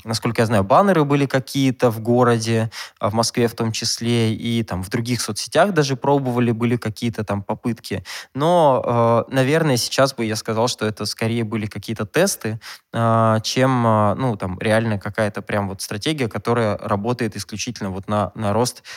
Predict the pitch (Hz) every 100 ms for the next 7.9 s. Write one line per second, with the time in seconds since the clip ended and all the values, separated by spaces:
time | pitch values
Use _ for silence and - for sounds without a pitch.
0 | - - 113 113 110 104 90 90 98 135
1 | - 104 120 117 98 110 101 104 110 104
2 | 92 95 101 185 185 147 - 123 107 101
3 | 98 98 - - - 101 101 95 - 120
4 | 135 117 110 110 107 117 104 104 92 104
5 | 113 - 120 107 98 87 - 113 101 -
6 | 92 90 113 110 101 101 98 101 101 -
7 | 110 104 - 95 98 - 170 196 127